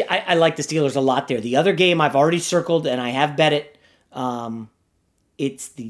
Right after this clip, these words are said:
Detroit Lions. Yes, coming off the bye. They play the Jags. And I watched that Jags, um, who was it? Jags-Texans game very closely, okay? The Jags defense is beat to high hell.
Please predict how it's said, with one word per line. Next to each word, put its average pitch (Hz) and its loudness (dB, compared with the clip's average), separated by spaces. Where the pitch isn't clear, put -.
Detroit - -12
Lions. 101 -14
Yes, 92 -10
coming 104 -12
off 117 -12
the 131 -8
bye. 107 -8
They 90 -10
play 120 -12
the 123 -6
Jags. 110 -8
And 151 -6
I 170 0
watched 233 2
that 147 0
Jags, 175 -2
um, 120 -4
who 131 -10
was 120 -6
it? - -18
Jags-Texans 185 0
game 139 0
very 147 2
closely, 113 -4
okay? 135 -4
The 131 -4
Jags 156 0
defense 120 -6
is 110 -8
beat 147 -4
to 139 -2
high 113 -12
hell. 98 -14